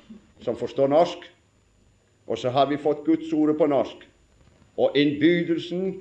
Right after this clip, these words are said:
ifra Gud på ekte godt norsk: «Du er innbudt til bryllup i himmelen.» Hører du det? Så kan du komme.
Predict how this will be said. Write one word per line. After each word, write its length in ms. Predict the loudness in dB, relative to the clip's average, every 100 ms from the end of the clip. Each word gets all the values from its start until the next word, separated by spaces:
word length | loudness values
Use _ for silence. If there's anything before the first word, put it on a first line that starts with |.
| -10 -8
ifra 300 | -2 0 2
Gud 380 | 4 4 2 -2 -12 -4
på 100 | 2
ekte 360 | 2 2 -2 2
godt 180 | 2 2
norsk: 380 | 0 0 -4 -14 -20 _ _ _ _ _ _
«Du 120 | 0
er 220 | 2 2 2
innbudt 540 | 0 2 -2 -4 -4
til 140 | -8 -6
bryllup 420 | -2 -2 -4 -8 -14 -20 -20 -14 -10
i 60 | -6
himmelen.» 400 | -6 -6 -8 -10 -18 _ _
Hører 260 | -2 0 -2
du 100 | -6
det? 160 | -6 -6 -10 -20 -20 _ _ _ _ _ _ _ _ -20 -20 -20 -20 -20 _ _ _ _ _ _ _ _ _ _ _ -18
Så 80 | -12
kan 140 | -8
du 60 | -6
komme. 260 | -4 -4